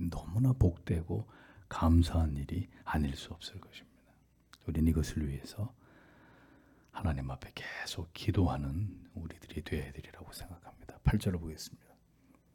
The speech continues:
"심판의 보좌 위에 앉은 왕은 그의 눈들 안에서 모든 악을 흩어지게 한다."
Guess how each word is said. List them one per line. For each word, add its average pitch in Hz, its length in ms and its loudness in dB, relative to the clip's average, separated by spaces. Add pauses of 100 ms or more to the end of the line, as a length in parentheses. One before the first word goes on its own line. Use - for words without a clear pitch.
(240)
"심판의 143 560 -2
보좌 120 280 12
위에 101 260 8
앉은 85 420 2
왕은 76 600 -2 (840)
그의 113 220 12
눈들 104 380 10
안에서 76 360 0
모든 90 400 6
악을 101 380 6
흩어지게 107 640 2
한다." 71 540 -2